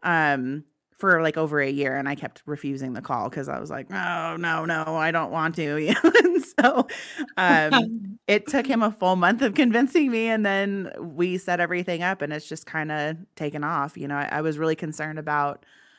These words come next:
Speaker 1: not having enough, um, people that I didn't know to come on for cold readings, but it's been growing kind of organically in the most beautiful way. I get one to two people who reach out to me after every episode and go, "Hey, I'd love to come on. I have this problem I need help with."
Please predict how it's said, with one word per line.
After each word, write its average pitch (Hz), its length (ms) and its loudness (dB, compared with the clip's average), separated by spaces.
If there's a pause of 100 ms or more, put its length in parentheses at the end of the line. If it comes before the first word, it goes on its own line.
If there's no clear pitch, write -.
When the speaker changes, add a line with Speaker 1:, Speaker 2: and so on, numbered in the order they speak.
(440)
Speaker 1:
not 170 240 0
having 156 340 -2
enough, 151 400 -4 (200)
um, 139 320 -6
people 165 240 -6
that 151 120 2
I 156 140 6
didn't 143 300 -4
know 147 400 -4 (420)
to 170 80 -4
come 160 200 -2
on 147 120 2
for 147 140 -4
cold 147 240 -4
readings, 143 420 -4
but 139 220 -8 (600)
it's 160 180 -2 (480)
been 151 160 -2
growing 147 320 0
kind 147 220 -6
of 143 100 -6
organically 143 580 -2
in 151 80 -6
the 147 80 -4
most 143 220 -6
beautiful 143 360 -4
way. 147 180 -2
I 151 120 -2
get 139 260 -4
one 156 220 -4
to 143 80 -2
two 156 160 -6
people 151 320 -4
who 147 120 -4
reach 147 220 -4
out 135 180 -2
to 156 80 -10
me 151 100 -8
after 143 280 -4
every 139 220 -2
episode 147 480 -6
and 139 60 -6
go, 135 120 -4
"Hey, 147 220 -2
I'd 143 180 -4
love 143 140 -2
to 147 80 -6
come 139 200 -4
on. 135 160 -4
I 135 60 -2
have 135 160 -6
this 131 100 -10
problem 131 300 -6
I 127 80 -8
need 127 180 -10
help 135 220 -14
with." - 320 -10